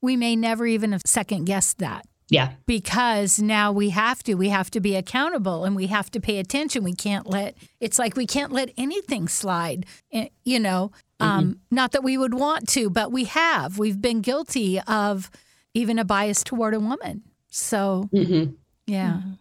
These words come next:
Speaker 2: Yeah, I, absolutely guilty. I, I, I, and I could feel it in myself. I'm like, "This isn't right,"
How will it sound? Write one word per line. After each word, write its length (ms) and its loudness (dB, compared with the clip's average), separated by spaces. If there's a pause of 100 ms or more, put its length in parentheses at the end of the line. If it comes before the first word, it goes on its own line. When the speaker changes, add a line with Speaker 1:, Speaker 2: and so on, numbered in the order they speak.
(180)
Speaker 2:
Yeah, 220 4
I, 180 4 (420)
absolutely 380 2
guilty. 440 -2 (440)
I, 160 4
I, 180 4
I, 180 4
and 140 4
I 100 6
could 220 -4
feel 280 2
it 100 0
in 80 -4
myself. 440 -2
I'm 120 -4
like, 220 -6
"This 180 -2
isn't 340 -2
right," 340 -2